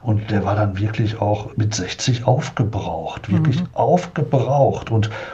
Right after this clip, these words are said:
Speaker 1: und er hatte es zu keinem Wohlstand oder irgendwas gebracht, sondern wirklich, er kam gerade immer mal so eben die ganze Familie so über die Runden. Da dachte ich, das, das hat mich schon gepackt.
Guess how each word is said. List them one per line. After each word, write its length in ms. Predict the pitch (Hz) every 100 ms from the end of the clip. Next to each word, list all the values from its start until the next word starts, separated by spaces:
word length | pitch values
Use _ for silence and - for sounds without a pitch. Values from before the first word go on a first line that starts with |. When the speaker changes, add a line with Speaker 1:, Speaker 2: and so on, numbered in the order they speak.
| -
Speaker 1:
und 160 | 117
er 160 | 117 107
hatte 180 | - 160
es 240 | 151 -
zu 220 | - 120
keinem 580 | - 120 143 202 127 104
Wohlstand 640 | 101 98 98 - 110 107
oder 240 | 117 117 120
irgendwas 500 | 160 147 107 104 -
gebracht, 440 | 113 101 120 127
sondern 340 | - 135 120 120
wirklich, 400 | 139 147 123 127
er 60 |
kam 280 | - 139 135
gerade 420 | 123 120 147 165
immer 440 | - 160 175 185 165
mal 280 | 156 156 147
so 200 | 135 -
eben 540 | 135 170 175 165 - - - - - -
die 80 | 113
ganze 260 | 123 127 156
Familie 480 | - 143 139 139 135
so 100 | 139
über 120 | 123
die 100 | 120
Runden. 340 | 117 139 139
Da 100 | 123
dachte 280 | 120 127 131
ich, 80 | 120
das, 140 | 120
das 120 | 120
hat 120 | 120 139
mich 100 | -
schon 180 | 131
gepackt. 540 | 135 107 - 90 -